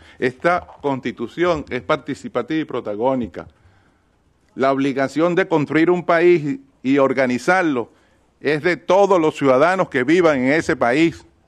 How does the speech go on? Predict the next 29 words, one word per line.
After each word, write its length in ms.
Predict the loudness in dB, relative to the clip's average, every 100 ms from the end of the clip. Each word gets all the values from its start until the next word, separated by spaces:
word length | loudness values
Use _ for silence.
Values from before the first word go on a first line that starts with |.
| _ _ _ _ _ _ -10
Y 180 | -2 0
hay 140 | 0
que 140 | -2
darle 260 | 0 0 0
oportunidades 760 | -2 -2 -4 -4 -2 0 0
para 200 | -2 -4
que 60 | -4
esos 200 | -8 -8
ciudadanos 420 | -4 -2 -2 -4
se 100 | -4
organicen. 640 | -4 -4 -4 -2 -4 -6 -16 _ _ _
Esa 260 | -6 -4
es 60 | -2
la 120 | -2
idea 260 | 0 0 0
de 80 | -2
los 100 | -6
consejos 400 | -8 -4 -4 -4
comunales. 580 | -10 -6 -4 -2 -4 -8 _ _ _ _ _ _ _ _ _ _ _ _ _ _ _ _ _ _ _ _ _ _ _ _ _ _ _ _ _
Correcto. 560 | -10 -4 -2 -2 -6 -12 -12 _ -2
Lo 160 | 2
otro 400 | 2 0 0 0
es 280 | 0 -2 -6 -20 _ _ _ _ _ _ _ _
que 140 | -6 -4
se 200 | 0 0
habla 460 | 0 0 -2 -2 -10 _ _ _ _ _ _ _ _ _ _ _ -8
de 180 | -6 -2
que 160 | 0
hay 320 | 0 -2 -6